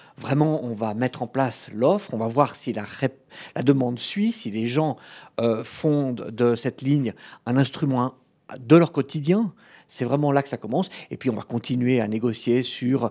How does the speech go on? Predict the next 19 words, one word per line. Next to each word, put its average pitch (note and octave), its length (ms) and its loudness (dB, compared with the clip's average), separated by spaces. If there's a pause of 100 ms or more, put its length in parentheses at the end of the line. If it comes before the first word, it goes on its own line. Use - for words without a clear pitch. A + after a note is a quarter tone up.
(320)
les B2 300 4
horaires. B2 560 2 (260)
On - 80 -8
va A#2 220 -2
né-, B2 120 2
continuer C3+ 380 0
à A#2+ 60 4
négocier C3 400 2
pour A2+ 200 -12
encore B2+ 240 -4
améliorer B2+ 600 4
les, G#2 180 -6
les A2 140 -8
éléments A#2 240 -2
tarifaires, A#2 420 -6
et C3 80 -4
cetera, A2 400 -8
et - 40 -6
cetera. A2+ 360 -2